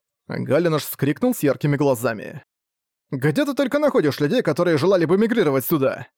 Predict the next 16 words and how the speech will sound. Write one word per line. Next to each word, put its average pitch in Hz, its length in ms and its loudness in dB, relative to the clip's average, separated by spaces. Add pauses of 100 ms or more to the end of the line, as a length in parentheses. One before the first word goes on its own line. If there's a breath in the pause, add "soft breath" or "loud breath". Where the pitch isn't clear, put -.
(480 soft breath)
«Ну, 254 340 4
обсуждать 175 440 0
нечего, 185 580 2 (320)
поселенцам 175 600 0
здесь 180 180 2
всегда 170 300 0
рады. 143 400 -2 (540)
Но 139 220 0
есть 185 220 2
маленькая 175 380 2
проблемка». 165 720 -2 (720)
У - 80 -2
Арка 175 320 0
было 160 220 0
озадаченное 127 460 -2
лицо, 131 480 0